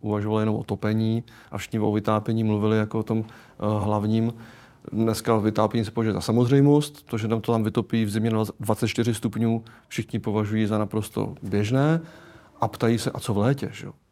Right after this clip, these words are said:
Jak, jak to bude chladit v létě? A tam se začínáme zhýčkávat podobně jako v zimě. Takže je to pokrok, za dvacet let se li-, lidstvo tady u nás v Čechách hodně posunulo, eh, směrem k tomu, ehm,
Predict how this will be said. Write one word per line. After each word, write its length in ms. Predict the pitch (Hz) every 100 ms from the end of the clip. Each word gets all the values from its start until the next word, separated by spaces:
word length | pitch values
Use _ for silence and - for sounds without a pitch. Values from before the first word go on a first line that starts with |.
| -
Jak, 140 | 104
jak 180 | 107 101
to 200 | 110 -
bude 120 | 110 104
chladit 260 | 107 107
v 40 | 104
létě? 340 | 107 110 104 - -
A 80 | 135
tam 320 | 131 127 131
se 200 | 127 -
začínáme 500 | 123 117 123 123 123 - -
zhýčkávat 520 | 104 113 - 120 117
podobně 440 | - 127 123 117 117
jako 260 | 110 110
v 60 | 101
zimě. 320 | 95 90 87 - _
Takže 180 | - 110
je 100 | 120
to 160 | - 117 - -
pokrok, 420 | 123 127 117 113 -
za 180 | 110 117
dvacet 320 | 110 117 113
let 60 | 113
se 120 | 117 113 - - -
li-, 220 | 110 107 -
lidstvo 480 | 117 - 120 107 - -
tady 180 | 117 117
u 120 | 117
nás 320 | 120 117 - -
v 140 | - -
Čechách 360 | - - -
hodně 260 | 131 127 120
posunulo, 560 | 123 117 - 131 123 117 - - -
eh, 160 | 117
směrem 380 | 113 117 110 110
k 40 | 110
tomu, 360 | 113 113 110 113 - - -
ehm, 760 | 110 107 107 107 107 107 107